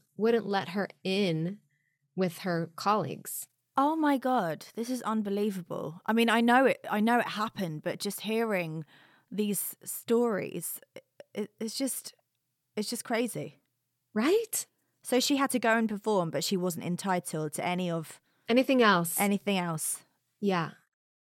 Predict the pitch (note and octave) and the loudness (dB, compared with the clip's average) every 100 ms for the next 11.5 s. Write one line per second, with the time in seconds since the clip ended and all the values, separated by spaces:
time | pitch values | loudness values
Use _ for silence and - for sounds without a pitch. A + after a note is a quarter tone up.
0 | - E3+ E3 D#3 D#3 _ _ _ _ _ | -8 -4 -2 -4 -8 _ _ _ _ _
1 | - - _ B3 - B3 B3+ E4 F#4 A3+ | -20 -20 _ 0 4 6 8 8 6 2
2 | A3+ - A#3+ A3 A3+ G3+ F3+ F3 - - | 0 2 0 2 2 2 2 -2 -6 -12
3 | - F#3+ F3+ F3 E3+ F#3 - _ - F#3+ | -4 -2 -2 -4 -6 -6 -8 _ -8 -6
4 | - F#3+ - G#3 F3+ F3+ E3 - _ _ | -2 -2 -2 -4 -2 -2 -4 -12 _ _
5 | _ _ _ _ - - - - F#3 - | _ _ _ _ -20 -12 -6 -4 -4 0
6 | G3+ G#3 G3+ D#3+ D3 E3 _ _ _ _ | 2 4 4 2 -2 -6 _ _ _ _
7 | _ _ _ _ _ _ _ _ _ - | _ _ _ _ _ _ _ _ _ 2
8 | A3+ A#3 A3+ G#3+ G#3 F#3+ - G3+ G3 F#3+ | 6 8 8 8 6 4 0 0 2 2
9 | F3 F3 G3+ G3 E3 F#3+ F#3 - F#3+ F3+ | 2 0 0 0 0 -2 -2 -2 -2 0
10 | E3+ F3 F3 F3 F3+ F3+ - - - E3+ | 0 0 0 0 0 0 0 -2 -2 -4
11 | - F3 E3 D#3 - | -4 -4 -4 -4 -8